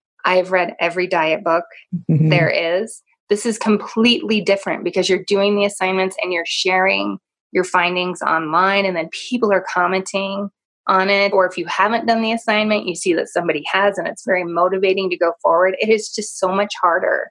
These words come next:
Speaker 1: to do it on your own, just from reading a book or listening to a podcast. I think
Speaker 2: Mm-hmm.
Speaker 1: this is an amazing experience.
Speaker 2: I, I think it's very powerful. What you said is the word community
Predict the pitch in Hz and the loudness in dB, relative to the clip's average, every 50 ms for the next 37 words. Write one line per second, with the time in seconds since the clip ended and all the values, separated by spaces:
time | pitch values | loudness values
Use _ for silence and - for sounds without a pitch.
0 | _ _ - 185 170 - 180 170 170 - - 170 170 165 160 147 - - 151 143 | _ _ -8 -6 -2 0 2 2 2 2 0 0 0 0 0 0 0 0 0 0
1 | 139 135 - - - - - 170 - - - 170 - - 202 _ _ _ _ _ | -2 -2 -4 -6 -8 -8 -8 -8 -6 -4 -2 -2 -2 -2 -6 _ _ _ _ _
2 | _ _ - 202 202 202 196 196 190 180 190 175 160 160 156 - - - - 175 | _ _ 2 2 4 4 2 2 0 0 2 2 2 2 0 -2 -4 -2 -2 0
3 | 170 165 180 170 - - - 165 160 160 156 - - - - - - - 151 151 | 0 -2 -4 -6 -6 -4 -4 -2 -2 -2 -2 -2 -2 -2 -2 0 0 0 0 0
4 | - - - - - - - - - - - - - - 180 185 170 - - - | 0 -2 -4 -4 -2 -2 -2 -4 -6 -8 -12 -6 -2 -2 0 0 0 0 0 -2
5 | 160 156 156 151 151 156 151 - _ _ _ _ _ _ _ - 180 180 185 175 | -2 -4 -6 -10 -12 -14 -16 -20 _ _ _ _ _ _ _ -4 0 0 0 2
6 | 170 170 160 160 160 165 165 160 165 - - - - - - - - - - 69 | 2 2 2 2 2 2 0 0 -2 -4 -4 -4 -4 -8 -8 -4 -4 -2 -2 -2
7 | - - - - - - - - _ _ _ _ _ - 208 214 185 202 202 196 | -2 -2 -4 -6 -8 -14 -20 -20 _ _ _ _ _ 0 2 2 4 4 2 2
8 | 196 - 247 240 240 262 220 202 196 208 196 196 190 190 - 196 190 185 185 - | 2 0 0 0 0 0 0 0 2 4 4 4 2 2 0 2 2 2 2 0
9 | 202 185 185 - 185 196 185 - 202 185 180 190 190 185 190 185 170 180 180 180 | 0 0 0 0 0 -2 0 0 0 2 2 2 0 2 2 2 2 4 2 2
10 | 175 180 - - 185 175 175 175 175 185 185 190 196 220 240 277 320 320 - | 0 -2 -4 -2 -2 0 0 0 0 0 0 2 2 2 4 2 2 0 -4